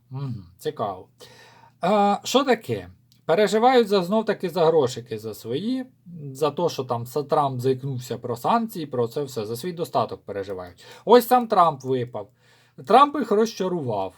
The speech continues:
Ну, загалом вони, оон, так би мовити, незадоволені. На наше щастя. Тим не менш, Соло, офіційна заява якась була. Якось вона пройшла повз мене. М, хто бачив, напишіть. Якось я цей момент упустив.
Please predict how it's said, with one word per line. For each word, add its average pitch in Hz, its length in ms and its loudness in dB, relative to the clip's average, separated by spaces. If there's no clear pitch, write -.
Ну, 131 160 -6
загалом 175 560 6
вони, 123 300 -2
оон, 170 480 4
так 156 220 -2
би 151 120 4
мовити, 143 380 0
незадоволені. 131 960 -4
На 156 340 -2
наше 185 360 4
щастя. 117 600 -8
Тим 294 140 -2
не 349 160 0
менш, 175 340 2
Соло, 190 440 4
офіційна 196 540 0
заява 196 380 2
якась 175 280 -2
була. 120 400 0
Якось 214 420 0
вона 180 220 2
пройшла 131 560 0
повз 113 340 -6
мене. 135 520 -2
М, 120 140 -16
хто 165 180 4
бачив, 160 440 2
напишіть. 131 600 -8
Якось 123 380 -4
я 117 100 -2
цей 117 160 -4
момент 113 400 -10
упустив. - 480 -16